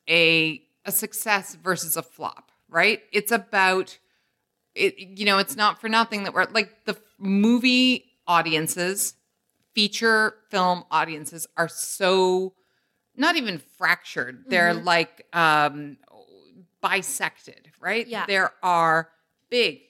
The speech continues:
Speaker 1: huge, massive movies with big, huge, massive casts, concepts,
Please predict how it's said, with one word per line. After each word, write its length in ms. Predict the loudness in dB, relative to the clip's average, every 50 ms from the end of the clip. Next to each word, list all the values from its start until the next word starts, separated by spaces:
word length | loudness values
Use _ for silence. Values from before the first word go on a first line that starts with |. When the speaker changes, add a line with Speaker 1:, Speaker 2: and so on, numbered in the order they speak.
| _ _
Speaker 1:
huge, 460 | -4 -2 0 0 0 -2 -8 -16 _ _
massive 580 | -12 -4 0 2 2 2 0 -2 -6 -8 -8 -4
movies 400 | -4 -4 -4 -4 -10 -14 -14 -14
with 220 | -16 -20 _ _
big, 220 | 0 0 0 0 -2
huge, 400 | -10 -16 -10 -8 -8 -8 -8 -12
massive 920 | -16 -16 -14 -14 -14 -10 -4 -2 -2 -2 -2 -6 -6 -8 -8 -8 -8 -18 _ _
casts, 680 | -20 _ -2 -2 0 0 -2 -6 -14 -14 -12 -14 -16
concepts, 720 | -16 _ _ _ -4 -2 -2 0 -2 -2 -2 -2 _ -18